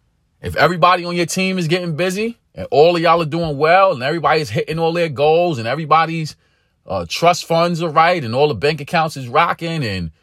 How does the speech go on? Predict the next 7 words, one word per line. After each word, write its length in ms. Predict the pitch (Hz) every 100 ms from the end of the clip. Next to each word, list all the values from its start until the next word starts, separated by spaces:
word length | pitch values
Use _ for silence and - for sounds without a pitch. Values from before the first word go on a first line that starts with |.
| _ _ _ - _ -
your 160 | 117 113
financial 460 | 143 143 165 147
portfolio 680 | 147 147 - 165 165 165 156
is 120 | 107
clicking 500 | - - 190 - 214 - _ -
and 120 | 92
everybody's 580 | 147 165 156 156 165 156